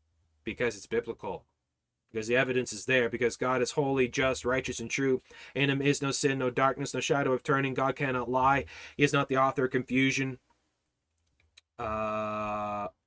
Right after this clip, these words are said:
or, or, or he, or he's corrupted and sinful. He is a liar. In him is darkness. He is the author of confusion.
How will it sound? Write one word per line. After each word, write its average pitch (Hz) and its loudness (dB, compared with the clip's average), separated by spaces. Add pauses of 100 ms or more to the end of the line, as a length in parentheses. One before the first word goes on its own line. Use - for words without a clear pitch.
or, 120 4
or, 110 0
or 117 0
he, 110 -4 (600)
or - 4
he's 120 2
corrupted 151 6
and 131 0
sinful. 147 4
He 139 0
is 156 6
a 160 8
liar. 147 6 (280)
In 147 8
him 147 6
is 165 12
darkness. 151 6
He 147 2
is 175 12
the 151 4
author 123 2
of 117 0
confusion. 104 -10